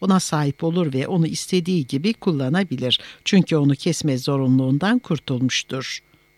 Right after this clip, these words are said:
Yüz on üç. Bir insan Arefe günü Arafat'ta durduktan, vakfe yaptıktan sonra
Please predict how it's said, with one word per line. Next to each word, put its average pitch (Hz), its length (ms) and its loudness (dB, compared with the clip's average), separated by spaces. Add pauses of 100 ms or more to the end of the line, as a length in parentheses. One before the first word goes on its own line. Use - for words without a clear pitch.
(1600)
Yüz 190 220 2
on 120 160 2
üç. - 240 -6 (300)
Bir 311 120 2
insan 233 440 2
Arefe 202 400 0
günü 135 320 0
Arafat'ta 180 640 0
durduktan, 160 640 0
vakfe 156 320 -2
yaptıktan 131 600 -4
sonra 160 540 -2